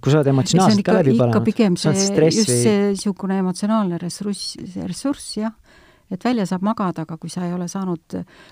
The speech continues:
Speaker 2: natuke lustida emotsionaalses mõttes, siis sa ei jaksa seda lastega ka teha.
Speaker 1: Aga see on, noh,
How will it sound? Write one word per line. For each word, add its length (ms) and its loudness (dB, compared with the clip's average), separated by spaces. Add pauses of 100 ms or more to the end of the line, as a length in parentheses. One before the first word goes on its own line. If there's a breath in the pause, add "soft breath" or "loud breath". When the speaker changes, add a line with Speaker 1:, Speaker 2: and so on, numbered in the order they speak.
(100)
Speaker 2:
natuke 260 0
lustida 540 2
emotsionaalses 640 -2
mõttes, 320 -8
siis 160 -14
sa 140 -6
ei 80 -4
jaksa 260 -12
seda 160 -12
lastega 400 -12
ka 80 -16
teha. 160 -10
Speaker 1:
Aga 80 2
see 160 2
on, 60 0 (160)
noh, 80 0